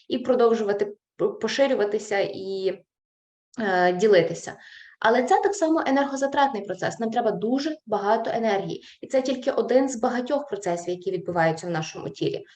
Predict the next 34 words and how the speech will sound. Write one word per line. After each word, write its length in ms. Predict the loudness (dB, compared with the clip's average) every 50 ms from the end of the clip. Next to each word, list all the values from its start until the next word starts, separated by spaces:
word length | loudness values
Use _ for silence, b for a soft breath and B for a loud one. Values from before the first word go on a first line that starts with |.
| B B B B B
Тому 200 | 2 4 4 4
що, 200 | 4 2 0 0
крім 280 | 2 2 2 2 4
цього, 280 | 4 2 2 2 2 -2 -4 B B B B B 0
в 40 |
нас 180 | 2 2 2 2
імунна 220 | 4 4 4 4
система 380 | 2 0 -2 0 0 0 0 0
починає 480 | 0 -2 -2 -2 0 0 0 2 0 0
клонувати 540 | 0 -2 -2 -2 0 0 -2 -2 -2 -4
спеціалізовані 880 | -8 -8 -8 -8 -6 -4 -2 0 0 0 2 2 0 2 2 0 0 -2
імунні 300 | -4 -6 -6 -6 -6 -8
клітини. 520 | -6 -8 -6 -2 0 0 0 -2 -4 -6 -6
Ви 60 | -4
бачите 360 | -2 -2 -2 -2 -4 -8 -10 -10
їх 280 | -8 -6 -6 -6 -4 -2
на 140 | -2 0
верхньому, 600 | 2 2 2 0 -2 -6 -6 -6 -4 -6 -6 -8 -6 -6
е, 380 | -4 -4 -2 -2 -2 0 0 0
зображенні. 520 | 2 2 4 2 2 0 -2 -8 -10 -14 _ b b b b b
Це 100 | -2 -2
Т-клітини. 760 | 0 2 2 2 2 0 -2 -2 -2 -2 -2 -2 -2 -4 -8 B B B B B
Ці 140 | B -4 -4
клітини, 460 | -2 -2 -4 -4 0 0 2 2 2
вони 220 | 2 2 2 2 0
просто 500 | -2 -2 0 2 2 2 0 -2 -4 -4
суперові. 560 | -4 -4 -4 -2 0 0 0 0 0 -2 -6 B B B B B -2
Вони 180 | 0 0 0
чітко 460 | 0 -2 -4 -4 -4 -4 0 0 0
знають, 520 | 2 2 0 0 0 0 0 -2 -4 -6 -8
з 60 | -8
ким 200 | -6 -4 -4 -2
вони 160 | -2 -4 -4
борються, 500 | -4 -4 -2 -2 -2 -2 -4 -6 -12 -16